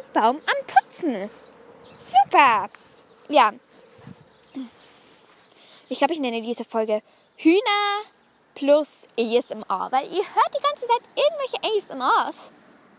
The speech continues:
Oh mein Gott. Aber ich mach dann sicher noch einmal ein A S M R. Ha, schon wieder hat ein Huhn gequiekt. Die quieken ein bisschen. Manchmal,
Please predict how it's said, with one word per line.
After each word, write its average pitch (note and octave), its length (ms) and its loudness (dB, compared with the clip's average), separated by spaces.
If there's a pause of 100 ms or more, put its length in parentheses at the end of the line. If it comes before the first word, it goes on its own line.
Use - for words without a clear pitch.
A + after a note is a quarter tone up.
(160)
Oh A3 60 -8
mein G#3 140 -6
Gott. A3 220 -2 (480)
Aber D4 120 0
ich F4+ 60 -4
mach E4+ 140 -2
dann D#4 180 -8
sicher D4 260 -6
noch B3 200 -4
einmal C4 420 -6
ein B3 180 -10 (100)
A A3+ 180 0
S B3+ 80 -6
M A#3 100 -14
R. A3 240 -4 (1040)
Ha, D#4 340 2
schon D4 160 -10
wieder G#4 200 2
hat B3+ 120 -8
ein A3+ 240 -8
Huhn A3 380 -10
gequiekt. - 800 -10 (760)
Die C4 60 -18
quieken C5 360 -2
ein A3+ 140 -2
bisschen. A#3+ 500 -4 (100)
Manchmal, D#4+ 400 -4